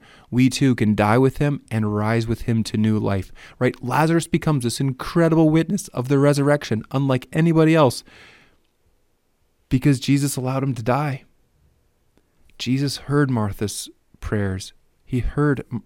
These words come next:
Mary's cries. And in his goodness, he responded, not in the way they wanted, but in a much greater way.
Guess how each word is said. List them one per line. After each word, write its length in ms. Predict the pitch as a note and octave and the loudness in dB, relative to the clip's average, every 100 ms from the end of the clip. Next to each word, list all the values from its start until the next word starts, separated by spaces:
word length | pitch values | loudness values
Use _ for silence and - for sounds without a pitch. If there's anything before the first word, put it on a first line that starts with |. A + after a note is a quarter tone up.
| - | -4
Mary's 480 | A#2 A#2+ A#2 G#2 - | 0 2 2 -2 -8
cries. 580 | - G#2+ G2+ G2 - - _ _ _ _ _ _ _ _ _ _ _ _ _ _ _ _ _ _ _ _ _ - | -6 -4 -2 -6 -12 -20 _ _ _ _ _ _ _ _ _ _ _ _ _ _ _ _ _ _ _ _ _ -8
And 100 | A2+ | -4
in 120 | A#2+ | -2
his 120 | B2 | -4
goodness, 420 | - C3 D3 C#3+ | -2 -2 0 -4
he 120 | - B2 | -4 -4
responded, 680 | A2+ - G#2+ G#2+ F#2+ E2+ - _ _ _ _ _ _ _ _ - | -4 -6 -4 -2 -2 -6 -12 _ _ _ _ _ _ _ _ -8
not 300 | G#2+ A2+ C#3+ | -2 0 0
in 80 | D3+ | 0
the 80 | |
way 180 | C#3+ C#3 | 0 0
they 140 | C3+ A#2+ | 0 0
wanted, 480 | G#2 G#2+ G2+ - _ _ _ _ _ _ _ _ _ _ _ _ _ _ _ _ - | 0 -2 -4 -6 _ _ _ _ _ _ _ _ _ _ _ _ _ _ _ _ -8
but 140 | A2+ | -6
in 160 | A#2 G#2+ | -4 -4
a 40 | |
much 360 | G#2+ A2 - - | -2 -4 -6 -6
greater 340 | A2 G#2+ G#2 | -2 -2 -2
way. 280 | F#2 F2+ | -4 -8